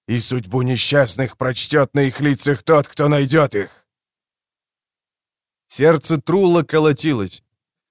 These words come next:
во рту пересохло. Полное раскрытие. Какую давно потерянную силу обнаружил Ханнан Масак? Последнее полное раскрытие Кураль Темурланна сотворил сам с Кабандари Кровавый Глаз, Отец Тень,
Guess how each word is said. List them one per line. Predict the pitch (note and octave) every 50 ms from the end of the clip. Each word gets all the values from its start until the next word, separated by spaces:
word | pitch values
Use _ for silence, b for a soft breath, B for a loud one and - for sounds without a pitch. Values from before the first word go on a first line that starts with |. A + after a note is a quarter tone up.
| _ -
во | A#2+ C3 F3 F#3
рту | F3 - A3 A3
пересохло. | - G#3 G#3 G3 F#3 - - F#3 E3 C3+ G#2+ - - D#2+ D2+ C2+ _ _ _ _ _ _ _ _ _ _ _ _
Полное | - C#3+ D#3+ E3+ F3 D#3+ D#3+ D#3 D#3 D#3 D3+
раскрытие. | D3+ D3 C3+ - - - D3 D#3 D3+ C#3+ B2 - - F2 D#2+ - _ _ _ _ _ _ _ _ _
Какую | - - F3+ F3 - - - B3 C4+ C4 B3 A#3
давно | F#3 A3+ A3+ G#3 A3+ A#3 G3+
потерянную | G#3+ G#3 - - A3 G#3 G3+ G#3 G3+ G3+ G3+ F#3+ F3
силу | - - - G3 G#3 G#3+ G3 F#3+ F#3
обнаружил | F3 D#3+ D3 E3 D#3+ D#3+ E3+ D#3+ C#3+ D#3 D#3 C#3+
Ханнан | - - D#3 C#3+ C#3+ C#3+ C#3+ C3+ C3 B2+
Масак? | B2+ A#2+ A2+ - - - F2+ D#2+ D#2+ - _ _ _ _ _ _ _ _ _ _ _ _ -
Последнее | A2 A2+ A2 - C3 D#3+ E3+ D#3+ D3 D#3 D3+ C#3+
полное | - - F#3 F#3 F3+ F3 F3 E3+ D#3+
раскрытие | D#3 D3 - - - F3 G3+ F3+ - F3+ E3+ D3+
Кураль | - D3+ D#3 E3+ F3+ F3 E3
Темурланна | D3 F#3 F#3+ F#3 F3+ F3+ E3+ E3+ F3+ F3 E3 E3 D#3+ D#3
сотворил | - - D#3+ - C3 D3 D3+ E3+ F3+ E3+ D3+
сам | A#2+ - F#3 F3+ E3+ E3 D3
с | -
Кабандари | - - D#3+ D3 D#3 D#3 D3+ D#3 E3+ E3+ D#3+ D#3
Кровавый | C#3 - D3+ D3 D3 D#3 D3+ D3 D3 C3+
Глаз, | C3 C#3+ E3 E3+ D#3 B2+ A#2 - - _ _ _ _
Отец | - A#2 B2 A#2 - D3+ D#3+ B2+ - - -
Тень, | - E3 F3+ D#3+ C#3 A2+ F#2+